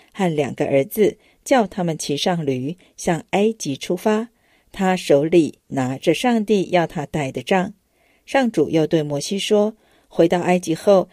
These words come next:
你一定要在埃及王面前行我赐你能力去行的各样神迹，但是我要使他的心刚硬，不放我的子民走。那时候你要告诉埃及王，上主这样说：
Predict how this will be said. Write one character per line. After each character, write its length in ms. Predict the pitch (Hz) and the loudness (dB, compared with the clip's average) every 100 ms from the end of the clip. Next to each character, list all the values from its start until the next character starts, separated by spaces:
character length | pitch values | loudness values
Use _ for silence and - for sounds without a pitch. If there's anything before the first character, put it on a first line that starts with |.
| _ | _
你 200 | - 147 | -4 -2
一 60 | 165 | 0
定 160 | 175 | 0
要 160 | 175 165 | 0 -2
在 140 | 170 | -2
埃 180 | - 226 | 0 0
及 160 | 233 175 | 0 0
王 180 | 156 | 0
面 300 | 180 262 277 | -2 0 -2
前 420 | 214 - 151 156 180 | -2 -2 0 0 -2
行 420 | - - 156 156 220 | -8 -6 -4 -4 -2
我 160 | 156 | 0
赐 340 | 135 - - 254 | 0 -4 -2 0
你 160 | 180 | 0
能 260 | 135 131 147 | -2 -4 -2
力 220 | 233 247 - _ | 0 0 -4 _
去 140 | - | -6
行 320 | 190 - 143 | -4 -2 -2
的 180 | 151 143 - | 0 0 0
各 100 | 170 | 0
样 260 | 151 143 | 0 -4
神 320 | - - 131 143 | -4 -4 -4 -4
迹， 320 | - 202 220 _ _ _ _ | -2 -2 -2 _ _ _ _
但 180 | 214 185 | 2 2
是 240 | 180 175 - | 2 -4 0
我 80 | 147 | -2
要 180 | 147 147 | -2 -4
使 260 | - 139 | -6 -6
他 200 | - - | -6 -6
的 100 | 143 | -6
心 300 | 143 - 180 | -4 -4 -4
刚 260 | 180 208 220 | -2 -2 -2
硬， 220 | 254 240 202 _ - | 0 0 -2 _ -8
不 100 | - | -6
放 380 | 151 226 220 175 | -4 -2 -2 -2
我 140 | - 131 | -2 -2
的 160 | 131 | -4
子 180 | - 139 | -8 -8
民 240 | 127 123 | -6 -6
走。 240 | 147 160 - _ _ _ _ | 0 0 0 _ _ _ _
那 160 | - 170 | -2 0
时 120 | - | 0
候 300 | 170 185 160 - | 0 2 0 -2
你 100 | - | -6
要 160 | 147 139 | -4 -4
告 200 | - 160 | -2 -4
诉 220 | 147 - 147 | -4 -4 -4
埃 200 | - 147 | -4 -6
及 160 | - | -4
王， 320 | 131 123 131 - _ _ - | -2 -2 -4 -8 _ _ -10
上 260 | - 208 175 | -2 -2 -2
主 120 | - | -4
这 180 | - 185 | 0 2
样 180 | 196 | 0
说： 320 | 196 226 226 | 0 2 2